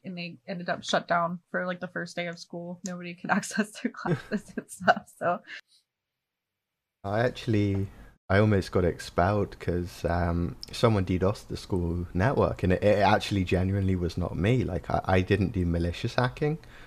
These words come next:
Speaker 2: I did prank hacking. So, uh, but they knew that I was behind a lot of the prank hacks, so they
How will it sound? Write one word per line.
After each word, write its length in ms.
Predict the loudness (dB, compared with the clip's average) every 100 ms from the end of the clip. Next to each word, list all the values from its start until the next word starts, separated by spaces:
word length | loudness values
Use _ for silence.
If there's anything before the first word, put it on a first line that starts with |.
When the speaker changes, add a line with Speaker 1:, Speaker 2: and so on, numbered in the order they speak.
| -8
Speaker 2:
I 140 | -2 2
did 200 | 0 2
prank 320 | 2 2 0
hacking. 500 | -4 -4 -4 -4 -6 -10 -20 _ _ _ _ _ 2
So, 240 | 6 6
uh, 400 | 8 6 6 4
but 220 | 4 2 6
they 140 | 6
knew 520 | 6 6 6 4 2 0
that 220 | 0 0
I 160 | 2 2
was 160 | 2
behind 340 | 0 0 2 2
a 40 |
lot 140 | 0 0
of 100 | -2
the 80 |
prank 360 | -2 2 2 0
hacks, 400 | -4 -6 -8 -8
so 180 | -2 0
they 360 | 2 2 0